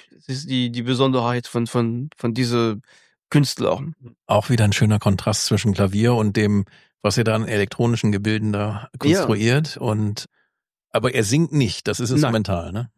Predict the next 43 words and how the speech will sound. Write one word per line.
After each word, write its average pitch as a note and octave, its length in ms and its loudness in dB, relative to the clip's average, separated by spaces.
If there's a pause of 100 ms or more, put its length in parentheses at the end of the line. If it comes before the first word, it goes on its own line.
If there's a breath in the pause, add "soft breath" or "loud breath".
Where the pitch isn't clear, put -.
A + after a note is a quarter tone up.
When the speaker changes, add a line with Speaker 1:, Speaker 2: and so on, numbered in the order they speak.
Speaker 2:
Ja. G2 200 -6
Speaker 1:
Er, E3+ 100 2
er F#3 120 0
hat A3 180 0
auch E3 260 2
wenig, D3+ 500 2
also C3+ 220 0
wir D3 140 2
werden F3+ 160 4
ja D#3 100 2
heute D#3+ 360 2
noch C#3+ 260 0
die, C3 200 -4
die C3 120 -2
nächsten D3 340 -2
zwei C#3+ 400 2
Stücke C#3 640 0
s-, - 240 -16
s-, - 160 -18 (260)
sind, C3 300 -2
sind, B2+ 220 -4
sind B2+ 400 0
mit, B2 240 -8
mit A#2+ 220 -8
Gesang. D3+ 420 0 (640 soft breath)
Er D#3+ 180 2
selber F3 440 4 (100)
sp-, - 160 -14 (180)
macht D#3 440 -2
überwiegend D3 640 0
elektronische, D3 1200 0
gesanglose C#3+ 800 2
Musik. C3+ 480 0 (520 soft breath)
Es - 60 -20
gibt, C3+ 200 -4
glaub B2 200 0
ich, C#3 80 -6
ein B2+ 80 -4
paar D#3 240 0
Aufnahmen, C#3+ 480 2
wo C3 140 0
er C3 180 2
auch B2 420 -2